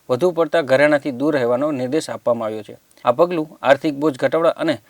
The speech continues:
સમાજમાં સમાનતા જાળવવા માટે લેવાયું છે. આ બંધારણે યુવાનોમાં પરંપરા પ્રત્યે આદર અને સાદગીનું મૂલ્ય વધાર્યું છે.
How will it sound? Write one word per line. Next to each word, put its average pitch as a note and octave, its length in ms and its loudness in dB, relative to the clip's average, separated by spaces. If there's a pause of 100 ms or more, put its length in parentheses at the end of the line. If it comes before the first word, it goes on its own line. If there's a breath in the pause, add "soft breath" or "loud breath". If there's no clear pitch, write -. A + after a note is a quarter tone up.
(200 soft breath)
સમાજમાં E3+ 480 4
સમાનતા D#3 460 2
જાળવવા C3+ 360 6
માટે A#2+ 260 -2
લેવાયું A2+ 340 0
છે. - 160 -20 (200)
આ C3 100 2
બંધારણે D#3 500 2 (320)
યુવાનોમાં D3 520 4
પરંપરા D3+ 420 2
પ્રત્યે C#3 360 -2
આદર D3 420 2 (120)
અને C#3 140 -2
સાદગીનું D3 500 -2
મૂલ્ય C#3 240 0
વધાર્યું G#2+ 340 -4
છે. - 160 -20